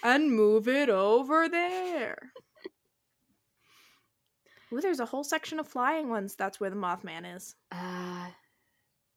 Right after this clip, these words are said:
Speaker 2: intriguing.
Speaker 1: Oh, the Jersey Devil is a winged bipedal horse.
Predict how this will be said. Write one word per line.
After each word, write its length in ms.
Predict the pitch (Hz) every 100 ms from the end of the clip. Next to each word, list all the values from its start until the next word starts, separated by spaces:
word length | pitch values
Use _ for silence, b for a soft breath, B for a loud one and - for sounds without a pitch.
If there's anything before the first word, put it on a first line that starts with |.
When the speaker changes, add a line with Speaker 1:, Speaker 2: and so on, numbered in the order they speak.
| _ _ _ _ _ _ _ _ _ _ _ -
Speaker 2:
intriguing. 680 | 190 180 - - - - -
Speaker 1:
Oh, 260 | 294 359 330
the 120 | 262
Jersey 460 | 220 302 330 339 294
Devil 380 | 285 262 320
is 160 | 302 240
a 80 | 262
winged 640 | 214 214 277 302 247 196
bipedal 800 | 247 247 262 269 - 254 254 220
horse. 840 | 208 - 240 254 240 220 - -